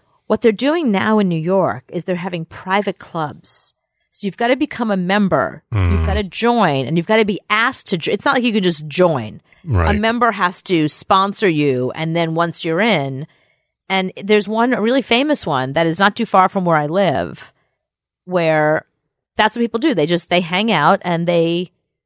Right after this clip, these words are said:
Speaker 1: taste different types of marijuana and, and hash and whatever. And there's, I guess there's, there might be alcohol there. I don't know. I've never been.
Speaker 2: Mm-hmm.
Speaker 1: Um,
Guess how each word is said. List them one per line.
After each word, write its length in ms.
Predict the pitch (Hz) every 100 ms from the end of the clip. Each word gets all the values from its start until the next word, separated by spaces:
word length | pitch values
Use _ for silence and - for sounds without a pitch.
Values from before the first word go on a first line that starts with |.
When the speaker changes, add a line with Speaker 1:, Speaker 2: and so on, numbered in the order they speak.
| _ -
Speaker 1:
taste 340 | - 202 208
different 320 | - 185 190 180
types 400 | - 165 - 190
of 460 | 180 160 - - _ _ _ _ _ _ _ _ -
marijuana 880 | 185 190 196 175 147 165 208 226
and, 180 | 175 160
and 260 | - 156 151
hash 480 | 143 170 151 180 -
and 100 | 196
whatever. 360 | 160 151 170
And 120 | 208 196
there's, 200 | 160 160
I 80 | 165
guess 180 | 180 180
there's, 200 | 170 156 -
there 120 | 196
might 220 | 180 185
be 120 | 247 233
alcohol 420 | 247 262 262 269
there. 180 | 269 277
I 60 | 185
don't 200 | 190 196
know. 100 | 208
I've 120 | 190
never 180 | 185 175
been. 400 | 165 175 214 262 _
Speaker 2:
Mm-hmm. 360 | 120 92 92 92
Speaker 1:
Um, 640 | 175 175 170 180 180 -